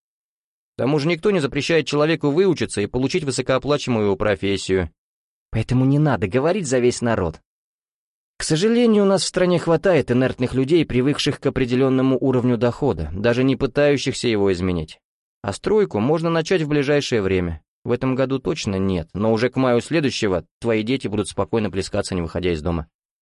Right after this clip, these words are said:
«Ладно, хватит меня агитировать», произнесла рыжая и строго взглянула на дочь.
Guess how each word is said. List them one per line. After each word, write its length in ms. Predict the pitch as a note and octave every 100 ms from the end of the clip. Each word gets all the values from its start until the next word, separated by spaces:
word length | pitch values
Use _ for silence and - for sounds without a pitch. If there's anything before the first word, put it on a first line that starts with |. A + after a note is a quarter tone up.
| _ _ _ _ _ _
«Ладно, 680 | G2+ B2 A#2+ A2 G#2 F2 D#2 -
хватит 340 | A2+ A#2 -
меня 200 | A#2+ A2+
агитировать», 640 | G#2 G2 G#2+ F#2 E2+ - _ _ _ _ -
произнесла 580 | G#2 G2 G#2 F#2+ G#2
рыжая 360 | G2 B2+ A#2+ B2+
и 140 | A2+
строго 360 | G#2+ - A2 G#2+
взглянула 480 | F#2+ F2+ F#2 F#2 F#2
на 160 | F#2
дочь. 280 | F2 E2 -